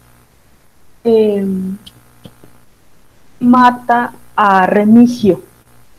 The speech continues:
¿no? A uno de, de estos, este, de estos, de los dos terri-,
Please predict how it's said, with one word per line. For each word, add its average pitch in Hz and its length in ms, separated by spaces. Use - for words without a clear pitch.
¿no? 208 220
A 202 140
uno 214 300
de, 190 380
de 196 320
estos, 196 400
este, - 380
de 220 180
estos, 214 460
de 214 160
los 208 180
dos 220 240
terri-, 202 360